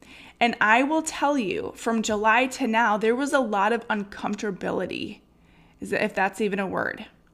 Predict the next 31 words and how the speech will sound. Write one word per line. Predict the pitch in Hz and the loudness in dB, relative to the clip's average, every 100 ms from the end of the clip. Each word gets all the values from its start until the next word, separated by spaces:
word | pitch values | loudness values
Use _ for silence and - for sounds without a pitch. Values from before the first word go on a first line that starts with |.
| - - | -20 0
that | 220 | 4
I | 208 208 | 4 2
experienced. | 190 - - 185 190 - - - - - _ - - - | -2 -8 -6 -4 -4 -6 -10 -12 -14 -16 _ -20 -10 -4
Because | 254 294 240 | 0 4 4
what | 226 - | 6 6
he | 262 320 | 4 2
was | 277 | 4
asking | - 214 220 - 247 | 4 2 0 -2 0
me | 233 226 | 2 0
to | - | -6
do | 202 226 220 202 185 190 - - - - - - _ _ _ | -6 -2 0 0 -2 -6 -12 -20 -20 -20 -20 -20 _ _ _
was | - 247 254 240 214 - - _ _ | 0 8 8 8 4 -4 -12 _ _
the | 196 240 | 4 6
direct | 226 240 269 - | 6 6 6 6
opposite | - 220 254 269 - - 285 214 - - - _ - | 10 10 10 0 -2 0 2 2 -2 -8 -10 _ 8
of | 247 202 | 8 10
what | 233 - | 8 8
my | 214 175 | 6 2
plan | - - 196 208 247 320 359 | 0 -4 2 4 4 2 0
was, | 277 302 370 381 - - - - - - | 2 2 0 -4 -8 -12 -20 -20 -14 8
of | 233 233 220 - _ - | 8 8 2 -14 _ -6
where | 214 233 220 220 | 2 6 6 6
my | 214 190 180 185 | 6 6 6 0
momentum | 190 180 202 233 285 | -2 0 0 0 0
was | 285 285 | 0 -2
going, | 294 285 285 240 | -2 0 0 0
where | 202 | -2
my | 196 202 | -4 -4
energy | 202 208 196 | -6 -6 -8
was | 185 - | -8 -10
going. | - - - - | -10 -10 -10 -10